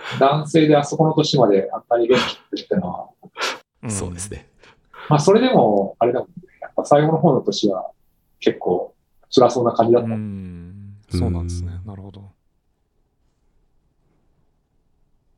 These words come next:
Speaker 2: 最後に、えーと、一つ、日本に帰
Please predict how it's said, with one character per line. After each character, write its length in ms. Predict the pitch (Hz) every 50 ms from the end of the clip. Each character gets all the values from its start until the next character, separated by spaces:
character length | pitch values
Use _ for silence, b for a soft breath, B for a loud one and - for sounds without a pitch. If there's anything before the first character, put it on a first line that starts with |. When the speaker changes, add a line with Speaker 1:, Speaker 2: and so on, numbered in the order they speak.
| _ _ _
Speaker 2:
最 220 | - 180 190 185 165
後 100 | 143 113
に、 80 | 104 98
え 140 | 98 95 92
ー 40 |
と、 120 | - - 87
一 240 | - - - 120 -
つ、 560 | - - - 98 90 85 80 82 85 90 - _ _ _ _ _ _ _ _ -
日 120 | 127 127 120
本 340 | - 185 196 190 180 165 139
に 140 | 113 104
帰 120 | - -